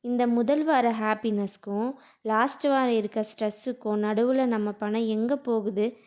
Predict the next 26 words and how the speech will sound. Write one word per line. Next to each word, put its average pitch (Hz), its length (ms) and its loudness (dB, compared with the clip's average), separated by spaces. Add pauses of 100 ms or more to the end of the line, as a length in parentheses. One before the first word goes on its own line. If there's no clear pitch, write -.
(240)
நம்ம 247 180 -2
கஷ்டப்பட்டு 254 600 -2
தான் 302 240 0
உழைக்கிறோம், 220 560 -2 (340)
சம்பாதிக்கவும் 262 680 0 (100)
செய்றோம். 208 460 0
ஆனா, 208 420 -4 (380)
நம்மால 254 360 0
ஏன் 240 440 2
பணத்தை 226 380 -2
சேமிக்க 233 500 0
முடியல? 208 680 -2 (360)
இந்த 233 300 2
வளர்ந்து 247 420 2
வரும் 240 340 2
உலகத்துல 220 520 -2 (320)
பிரச்சனை 262 580 0
சம்பாதிக்கிறதுல 262 920 0
இல்ல, 220 280 -4 (340)
பணத்தை 240 400 0
எப்படி 247 320 0
ஹேண்டில் 220 420 -2
பண்றோம் 214 580 -2
அப்படின்றதுல 214 760 -2
தான் 247 200 -2
இருக்கு. 226 500 -4